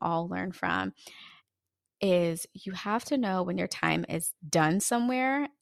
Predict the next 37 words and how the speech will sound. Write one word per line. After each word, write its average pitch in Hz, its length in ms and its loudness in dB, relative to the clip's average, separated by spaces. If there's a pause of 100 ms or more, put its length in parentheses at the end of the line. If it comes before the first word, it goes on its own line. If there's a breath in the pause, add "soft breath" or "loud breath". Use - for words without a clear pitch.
and 185 160 2
be 165 140 -6
willing 156 340 0
to - 160 -6
walk 175 320 -6
away, - 440 -2 (680 soft breath)
right? 160 400 0
You 180 180 -4
have 156 180 6
to 220 60 -2
know 220 100 2
when 220 80 2
your 214 80 0
time 175 200 2
is 175 80 0
done 147 220 2
somewhere 147 380 -2
and 156 120 -2
be 151 120 -4
willing 143 240 -4
to - 120 -10
walk - 240 -6
away. - 340 -2 (260)
But 170 200 8
also, 220 640 8 (280)
sometimes, - 1040 6 (440 loud breath)
and 180 80 4
this 170 160 4
is 185 80 2
some 175 120 2
speculation 151 680 2
that - 160 2
folks - 420 -4
in 156 240 -2
the 156 340 -4
reality 160 340 -4
tainment 147 380 -4